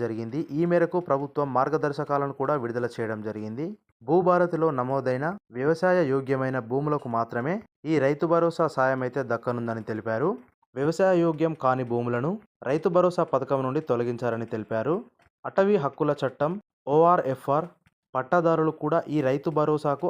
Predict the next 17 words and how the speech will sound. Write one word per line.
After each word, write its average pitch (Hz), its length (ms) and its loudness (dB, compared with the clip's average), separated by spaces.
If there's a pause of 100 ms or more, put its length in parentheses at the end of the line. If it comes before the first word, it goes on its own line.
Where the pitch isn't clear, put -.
అర్హులని 127 480 0
తెలపడం 113 420 -4
జరిగింది. 110 380 -6 (640)
ఈ - 20 2 (120)
నెల 170 140 4 (160)
ఇరవై 139 260 0
ఆరో 139 140 2 (100)
తేదీ 120 320 -2
నుండి 117 220 -4 (420)
రైతు 165 200 0 (100)
భరోసా 160 300 2 (100)
చట్టాన్ని 127 400 -2 (100)
అమలు 123 300 -2
చేయాలని 113 460 -4 (640)
ప్రభుత్వం 170 440 0 (120)
నిర్ణయించడం 120 640 -4
అయితే 107 180 -6